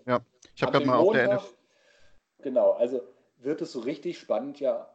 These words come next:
Speaker 2: dann in dem Sinne ab nächste Woche Montag. Weil das hat ja auch eine ganz hohe Auswirkung auf Draft und, äh, Needs, äh, eben was, was deckt man schon in der Free Agency ab und so weiter und so fort, ne? Also, ja.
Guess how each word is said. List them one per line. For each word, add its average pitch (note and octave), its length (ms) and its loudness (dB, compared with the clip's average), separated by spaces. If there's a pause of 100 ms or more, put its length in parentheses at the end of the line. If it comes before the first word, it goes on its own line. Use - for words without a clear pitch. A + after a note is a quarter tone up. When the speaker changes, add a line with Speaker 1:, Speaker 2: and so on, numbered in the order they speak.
(120)
Speaker 2:
dann A#2 260 -10
in A2 120 -16
dem A2 200 -10
Sinne B2 360 -4 (720)
ab - 180 -14
nächste G2 280 -14
Woche A#2 160 -6
Montag. A2 500 -8 (2250)
Weil G#2 120 -2
das - 200 -2
hat C3 160 -2
ja C3 60 2
auch - 60 0
eine C3 120 -2
ganz B2 180 4
hohe B2 180 4
Auswirkung A#2+ 460 -2
auf A2+ 240 2
Draft A2+ 380 0
und, F#2+ 260 -14
äh, G#2 200 -10
Needs, B2+ 400 -10
äh, A2+ 260 -6
eben A2 340 -6
was, - 360 -6 (280)
was G#2+ 160 -6
deckt A2 360 -4
man A#2 120 2
schon A#2+ 140 -6
in A2 40 -8
der A2 100 2
Free A2 240 -2
Agency A2 380 -6
ab G2+ 220 -6
und - 140 -12
so F#2 100 -12
weiter G2 260 -2
und F#2 100 -12
so F#2+ 100 -18
fort, - 300 -10
ne? A2+ 200 -6
Also, F#2+ 280 -10 (920)
ja. - 100 -12